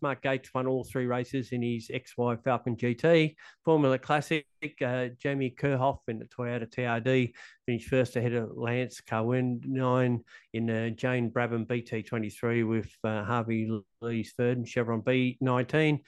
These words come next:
F S R, which we know is, uh, probably Radicals, because Elliot Shute won from Cooper Cuts and Adam Lyle was third there.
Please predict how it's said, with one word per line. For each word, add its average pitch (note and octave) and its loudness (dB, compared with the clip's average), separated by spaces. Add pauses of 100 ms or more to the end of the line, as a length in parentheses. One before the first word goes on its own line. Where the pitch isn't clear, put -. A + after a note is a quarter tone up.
(160)
F D3+ 2
S - 0
R, C#3+ 2 (300)
which A#2+ -6
we C#3+ 4
know A#2 4
is, A2 2
uh, A#2 2 (100)
probably A2 -4
Radicals, B2+ -4
because A2+ 0
Elliot A#2 4
Shute A#2+ 0
won A#2+ 0
from A2+ -6
Cooper A#2 -2
Cuts A2+ -4
and G#2+ -2
Adam A2+ 0
Lyle A2+ 4
was G#2 -6
third G#2+ -2 (100)
there. A2 2